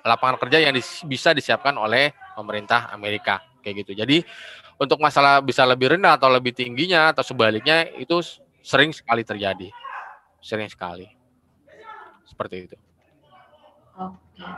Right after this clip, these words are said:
Speaker 2: Jadi ini bukan kali pertamanya ya, Pak, karena kan
Speaker 1: Ya,
Speaker 2: kita
Speaker 1: betul.
Speaker 2: memang lagi menyoroti masalah Pilpres ini kan,
Speaker 1: Ya,
Speaker 2: seperti
Speaker 1: betul,
Speaker 2: itu.
Speaker 1: betul.
Speaker 2: Eh, Pak, karena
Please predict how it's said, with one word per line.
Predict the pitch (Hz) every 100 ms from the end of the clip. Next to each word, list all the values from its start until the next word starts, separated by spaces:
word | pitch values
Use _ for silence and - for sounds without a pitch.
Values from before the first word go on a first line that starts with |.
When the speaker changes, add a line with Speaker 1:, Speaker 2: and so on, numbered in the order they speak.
| - - -
Speaker 2:
Jadi | 214 269
ini | 269 294
bukan | 240 233 220 214
kali | 208 214
pertamanya | 214 214 214 208 202 233
ya, | 214 190
Pak, | 196 202 - 202
karena | 208
kan | 240
Speaker 1:
Ya, | 233 220
Speaker 2:
kita | 240
Speaker 1:
betul. | 233
Speaker 2:
memang | 208 202
lagi | 196 196 190
menyoroti | 190 190 196 196 190 185 185 214 208
masalah | 196 202 202 190 190 185 185 208
Pilpres | 196 - 190 190
ini | - 196 190 170
kan, | 175 165 165
Speaker 1:
Ya, | - -
Speaker 2:
seperti | 208 -
Speaker 1:
betul, | 170
Speaker 2:
itu. | - 170
Speaker 1:
betul. | - - - 226
Speaker 2:
Eh, | 233 247 247
Pak, | 330 349 - - - - - -
karena | 254 254 269